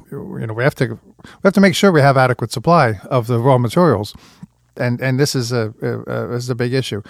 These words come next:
Um, but what I did also wanna mention is there's a, some polycarbonate, some plastic discs that can be cut onto to actually make records, but they don't sound the same as, uh, black vinyl records.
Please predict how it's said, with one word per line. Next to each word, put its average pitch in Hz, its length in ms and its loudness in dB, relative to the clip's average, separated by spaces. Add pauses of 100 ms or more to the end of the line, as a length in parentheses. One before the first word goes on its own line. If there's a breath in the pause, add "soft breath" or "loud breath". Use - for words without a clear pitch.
(280 loud breath)
Um, 143 380 4
but 156 160 2
what 160 40 6
I 147 100 4
did 170 180 2
also 151 240 0
wanna 131 120 -2
mention 123 320 -2
is 113 160 -4
there's 135 220 -2
a, 120 100 -4
some 127 240 -8
polycarbonate, 127 800 0 (220)
some - 260 -6
plastic 165 480 -2 (240)
discs - 380 -4
that - 320 -6
can 135 100 -2
be 117 100 -4
cut 139 280 2
onto 110 480 -6 (280 loud breath)
to 127 280 0
actually 139 340 -2
make 123 320 -4
records, 110 560 -8 (400 loud breath)
but 143 160 4
they 151 80 4
don't 135 280 0
sound 131 540 0 (160)
the 127 100 -6
same 113 440 -4
as, 110 420 -8
uh, 117 240 -2
black 127 460 -6
vinyl 110 360 -2
records. - 400 -12